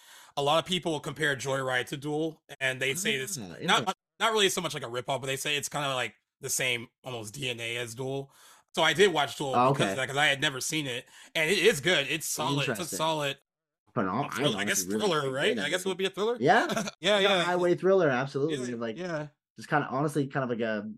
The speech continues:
Speaker 2: killer movie, but I wanted to shout that movie out, even though I'm not gonna take it in my five spot. I just think if,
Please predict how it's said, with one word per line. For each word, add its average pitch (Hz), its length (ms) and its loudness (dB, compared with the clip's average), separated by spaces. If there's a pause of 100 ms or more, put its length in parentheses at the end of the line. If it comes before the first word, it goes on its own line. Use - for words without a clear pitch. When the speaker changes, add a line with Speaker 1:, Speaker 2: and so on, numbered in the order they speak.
(640)
Speaker 2:
killer 139 300 0
movie, 101 340 -2
but 104 220 -6 (460)
I 139 60 0
wanted 185 180 4
to 170 100 6
shout 160 200 2
that 156 100 4
movie 135 200 2
out, 127 120 0
even 127 120 -2
though 127 80 0
I'm 120 80 -2
not 117 120 -2
gonna 113 120 -8
take 113 140 -6
it - 20 -4
in 113 60 -6
my 107 120 -4
five 107 280 -2
spot. 113 280 -2
I 107 80 -4
just 104 160 -8
think 104 180 -6
if, 92 240 -10